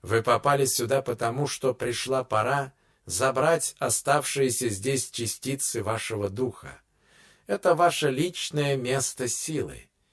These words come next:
Если даже другие люди не испытывают здесь ничего подобного, а может быть и испытывают, ведь души часто воплощаются группами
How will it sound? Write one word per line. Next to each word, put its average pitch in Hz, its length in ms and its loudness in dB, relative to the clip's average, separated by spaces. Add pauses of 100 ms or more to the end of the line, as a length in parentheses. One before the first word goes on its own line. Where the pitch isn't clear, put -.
(320)
Если 147 400 2
даже 147 340 4
другие 143 460 2
люди 139 560 -2 (480)
не 139 220 0
испытывают 151 640 2
здесь 147 360 0
ничего 143 460 -2
подобного, 113 880 0 (440)
а 98 100 -8
может 147 340 0
быть 147 340 -2
и 131 140 -8
испытывают, 90 920 -4 (300)
ведь 107 320 -4
души 139 360 -2
часто 147 480 0
воплощаются 123 840 -2
группами 110 760 -6